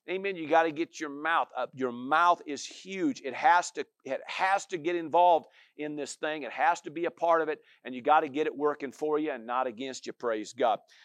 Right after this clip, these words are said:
The scriptures also bring out in First Peter four,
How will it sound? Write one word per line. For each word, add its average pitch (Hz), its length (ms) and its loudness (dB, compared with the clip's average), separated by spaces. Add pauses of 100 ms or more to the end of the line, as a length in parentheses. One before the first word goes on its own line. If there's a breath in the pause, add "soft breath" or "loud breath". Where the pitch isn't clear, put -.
(120)
The 120 80 -8
scriptures 165 400 -4
also 147 280 6
bring 151 300 0
out 165 160 2
in 135 60 -18
First 165 340 -4
Peter 170 240 -2
four, 185 460 4